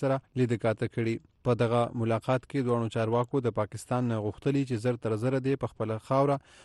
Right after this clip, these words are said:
فعاله ترهګرو ډلو پر ضد کوټلي ګامونه پورته کړي.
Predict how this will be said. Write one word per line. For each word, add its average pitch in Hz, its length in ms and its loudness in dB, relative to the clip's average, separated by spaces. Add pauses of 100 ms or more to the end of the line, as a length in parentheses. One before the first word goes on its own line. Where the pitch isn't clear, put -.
(140)
فعاله 143 380 4
ترهګرو 120 520 0
ډلو 127 240 0
پر 110 220 0
ضد 123 180 -6
کوټلي 117 460 -2
ګامونه 113 420 0
پورته 113 320 -2
کړي. 120 220 -2